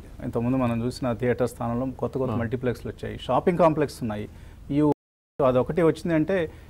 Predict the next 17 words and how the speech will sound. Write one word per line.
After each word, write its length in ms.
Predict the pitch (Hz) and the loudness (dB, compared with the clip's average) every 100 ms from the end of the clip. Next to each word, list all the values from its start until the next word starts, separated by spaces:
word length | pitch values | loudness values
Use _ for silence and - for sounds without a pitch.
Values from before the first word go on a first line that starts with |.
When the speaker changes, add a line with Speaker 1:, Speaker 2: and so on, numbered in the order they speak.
| - | -8
Speaker 1:
ఇంకా 160 | 135 135 | 0 2
ఈస్ట్ 340 | 139 151 160 | 2 2 2
పార్ట్ని 320 | 147 147 151 135 | 4 4 4 4
ఎవరూ 240 | 135 151 | 4 4
పట్టుకోగలిగిన 600 | 131 113 156 147 139 135 | 2 0 2 4 4 2
పరిస్థితి 360 | 127 123 - 123 | 0 -2 -2 -2
ఉండదు. 260 | 113 117 - - - - | -2 -4 -8 -20 -14 -4
అమ్, 160 | 117 113 | -2 -2
ఆ, 160 | 120 120 | -2 0
వెస్ట్ని 400 | 117 135 - 180 | 2 0 2 4
కూడా 160 | 180 | 6
మించిపోయే 400 | 165 156 - 156 | 6 4 6 6
అవకాశాలు, 640 | 139 127 135 - 120 113 104 117 | 6 6 2 2 0 0 -2 -4
ఆ, 140 | 110 | -4
ఈస్ట్లో 320 | 127 117 127 | -4 -2 -2
కనిపిస్తున్నాయి 600 | 113 107 107 - 107 101 | -2 -6 -8 -10 -12 -12
మనకు. 140 | - | -14